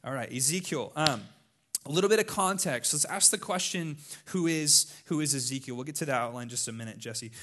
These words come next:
Who is Ezekiel? Um, always trying to rush me forward, man. What's the deal? Um, it's my brother, sorry. Okay, uh, Ezekiel's context. Let's ask kinda a little bit: Who is, who is the prophet Ezekiel? Now, Ezekiel was,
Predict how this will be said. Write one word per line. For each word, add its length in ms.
Who 180
is 360
Ezekiel? 680
Um, 320
always 180
trying 180
to 60
rush 220
me 100
forward, 360
man. 260
What's 180
the 60
deal? 220
Um, 340
it's 120
my 100
brother, 280
sorry. 200
Okay, 240
uh, 300
Ezekiel's 720
context. 680
Let's 140
ask 200
kinda 140
a 40
little 160
bit: 100
Who 340
is, 480
who 180
is 320
the 100
prophet 400
Ezekiel? 400
Now, 180
Ezekiel 540
was, 320